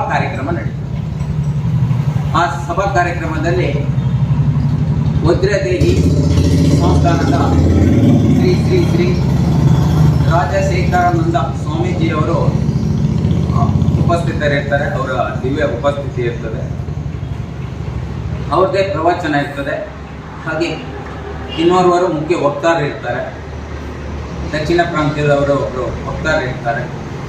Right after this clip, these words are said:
ಅಧ್ಯಕ್ಷರು ಗೋವಿಂದ ಕಾರಜೋಳ ಅಧ್ಯಕ್ಷರು ಇರ್ತಾರೆ. ಇನ್ನೊಂದು ವಿಚಾರ ಅಂದ್ರೆ, ಆ ದಿನ ಎಲ್ಲ ಸಮಸ್ತ ಹಿಂದೂ ಬಾಂಧವರು, ನಾನು ಅವರಿಗೆ ಮನವಿ, ಈ ಮೂಲಕ, ಮಾಧ್ಯಮದ ಮೂಲಕ ನಾನು ಮನವಿಯನ್ನ ಮಾಡ್ತಾ ಇದ್ದೇನೆ.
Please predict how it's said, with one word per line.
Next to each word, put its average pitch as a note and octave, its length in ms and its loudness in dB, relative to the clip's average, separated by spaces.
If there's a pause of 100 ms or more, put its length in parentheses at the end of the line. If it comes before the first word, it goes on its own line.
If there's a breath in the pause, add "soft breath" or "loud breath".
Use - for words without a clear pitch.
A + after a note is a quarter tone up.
(720)
ಅಧ್ಯಕ್ಷರು F3 520 0 (960)
ಗೋವಿಂದ E3 300 2
ಕಾರಜೋಳ C#3+ 540 -2
ಅಧ್ಯಕ್ಷರು C#3 400 -8
ಇರ್ತಾರೆ. A2+ 320 -8 (580)
ಇನ್ನೊಂದು E3 320 4
ವಿಚಾರ D#3+ 300 0
ಅಂದ್ರೆ, D#3+ 200 -2 (760)
ಆ - 20 2 (120)
ದಿನ E3+ 160 0 (2000)
ಎಲ್ಲ C#4+ 160 2 (280)
ಸಮಸ್ತ - 400 -2 (120)
ಹಿಂದೂ F3+ 220 0
ಬಾಂಧವರು, E3 480 -2
ನಾನು D3 180 0 (200)
ಅವರಿಗೆ D3 300 -2 (220)
ಮನವಿ, C#3+ 300 0 (160)
ಈ - 20 0 (100)
ಮೂಲಕ, F3 280 2 (460)
ಮಾಧ್ಯಮದ F#3 600 -2
ಮೂಲಕ E3+ 300 -2 (120)
ನಾನು C3+ 160 -4 (220)
ಮನವಿಯನ್ನ F3+ 460 0 (100)
ಮಾಡ್ತಾ D3 220 -2
ಇದ್ದೇನೆ. C#3+ 340 -4